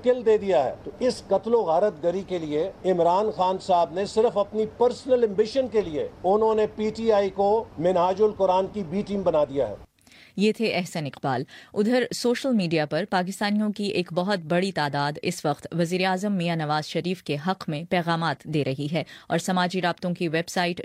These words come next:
Speaker 2: ٹویٹر پر اول نمبر پر آنے والے ٹرینڈ کا عنوان ہے،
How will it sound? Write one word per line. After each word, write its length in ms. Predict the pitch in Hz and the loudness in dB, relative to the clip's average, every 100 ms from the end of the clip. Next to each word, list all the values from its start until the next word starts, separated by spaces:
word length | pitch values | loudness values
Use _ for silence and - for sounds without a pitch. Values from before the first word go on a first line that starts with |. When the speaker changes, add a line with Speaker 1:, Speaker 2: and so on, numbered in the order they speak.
| - | -4
Speaker 2:
ٹویٹر 300 | 202 202 170 | -2 0 0
پر 180 | 135 127 - - | -2 -4 -8 -4
اول 320 | 180 185 226 | -2 2 2
نمبر 300 | 196 190 220 | 2 2 0
پر 120 | 196 175 | 0 0
آنے 220 | 156 165 | 0 -2
والے 260 | 147 143 143 | -2 -2 -4
ٹرینڈ 260 | - 170 170 | -2 -2 0
کا 140 | - - | -2 -2
عنوان 360 | 156 151 190 | 0 0 0
ہے، 140 | 190 | 0